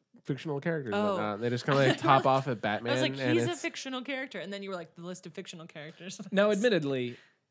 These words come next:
Speaker 3: I assumed that he has complete control over his country's finances.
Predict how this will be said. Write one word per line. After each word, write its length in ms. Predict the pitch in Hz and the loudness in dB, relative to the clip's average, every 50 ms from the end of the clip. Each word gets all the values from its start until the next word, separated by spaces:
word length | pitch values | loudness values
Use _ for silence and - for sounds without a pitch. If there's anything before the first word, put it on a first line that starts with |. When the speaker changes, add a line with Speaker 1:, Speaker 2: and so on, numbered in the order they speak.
| _ - | _ -2
Speaker 3:
I 140 | 190 226 247 | 0 2 2
assumed 500 | 208 170 143 - - 165 160 147 139 127 | 2 2 0 -2 -2 -2 -2 -2 -2 -4
that 180 | 117 135 123 | -2 -2 -2
he 160 | 113 117 143 143 | -2 -2 -2 -2
has 140 | 131 123 - | -2 -2 -4
complete 360 | - 127 113 - 135 120 113 | -6 -10 -8 -6 -6 -6 -6
control 400 | - 120 113 - - 120 113 110 | -8 -10 -10 -6 -4 -4 -4 -2
over 160 | 110 107 92 95 | -4 -6 -6 -8
his 100 | 98 - | -12 -10
country's 340 | - 101 101 - 87 85 - | -10 -12 -12 -12 -14 -14 -10
finances. 680 | - 113 92 - - - - - - - - - - | -8 -8 -8 -8 -12 -14 -18 -18 -20 -20 -20 -20 -10